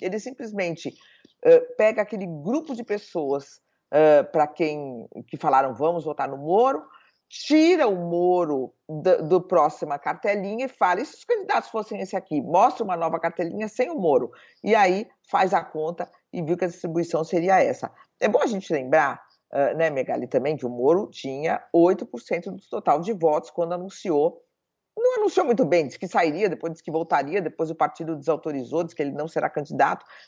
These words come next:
mas ele tinha oito por cento do total de votos até agora. Portanto, não é que alguém herda vai explodir votos, não é que o Dória, que tem dois por cento, se ele herda doze por cento dos votos do Moro, ele vai pra dezesseis. Não, a soma não é essa, ele herda doze dos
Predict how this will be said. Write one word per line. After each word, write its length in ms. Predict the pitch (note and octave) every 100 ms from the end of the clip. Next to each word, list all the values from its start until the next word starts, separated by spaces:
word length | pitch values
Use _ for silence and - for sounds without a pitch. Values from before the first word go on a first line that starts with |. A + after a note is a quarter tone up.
| -
mas 120 | F#3+
ele 140 | A#3
tinha 240 | A3 A#3+ A#3
oito 240 | A3+ C4
por 180 | B3+ B3
cento 440 | - G#3+ G#3 E3+
do 60 | C#3+
total 280 | D#3 D3+ D3
de 120 | C#3
votos 240 | B2+ C3
até 180 | C3+ -
agora. 380 | C3 D#3+ G#2+ - _ - _
Portanto, 360 | - G4 G4+
não 100 | -
é 80 | -
que 100 | -
alguém 340 | F4 - F3 D#3
herda 280 | B2 D3
vai 160 | D3+ D3
explodir 1120 | D3 _ _ D3+ F3 C#3+ G#2 C#3+ A3 G#3+ C#3
votos, 360 | C#3+ C#3 A#2+ -
não 80 | C3+
é 40 |
que 120 | F3+
o 40 | F3
Dória, 540 | A2+ D3 F3 D3 B2+ - _ _
que 80 | -
tem 160 | D#3+
dois 200 | C#3+ E3+
por 180 | E3+ B2+
cento, 640 | - F#3+ F#3+ D3 C3 A2+ _ _ _
se 140 | -
ele 140 | D#3 D#3+
herda 240 | E3 D#3+
doze 360 | B2 E3+ G3 F3
por 160 | D#3
cento 300 | D3 E3+ D#3+
dos 180 | D3 C3+
votos 220 | D3 D3
do 80 | C#3+
Moro, 180 | C3+ D#3+
ele 140 | D#3
vai 160 | D3+ D#3
pra 80 | E3
dezesseis. 480 | C#3 D#3+ - D3+
Não, 140 | C#3+ C3+
a 40 |
soma 220 | - F3+
não 100 | G#3+
é 200 | E4 G4
essa, 180 | D#3 -
ele 180 | C3 C3
herda 540 | C3 C3+ D#3+ A3+ B3
doze 640 | A3+ D#3 B2+ C#3 C#3 G#3+ C4+
dos 500 | C4 D#3+ A3 -